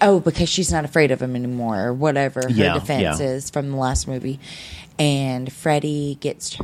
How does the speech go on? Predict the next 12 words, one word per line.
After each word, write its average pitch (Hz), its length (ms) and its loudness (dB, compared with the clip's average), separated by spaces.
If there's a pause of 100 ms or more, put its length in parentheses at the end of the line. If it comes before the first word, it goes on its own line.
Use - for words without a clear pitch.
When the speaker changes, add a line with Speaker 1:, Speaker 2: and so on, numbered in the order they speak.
Speaker 1:
her 131 240 -2
in 127 200 -6
the 127 80 -2
baby's 78 420 -2
dreams, - 560 -8 (680)
which 160 680 4 (100)
is 151 400 4
fucking 185 320 0
scary. 185 460 -2
Like, 147 240 2
it's, - 320 0
like, 170 240 2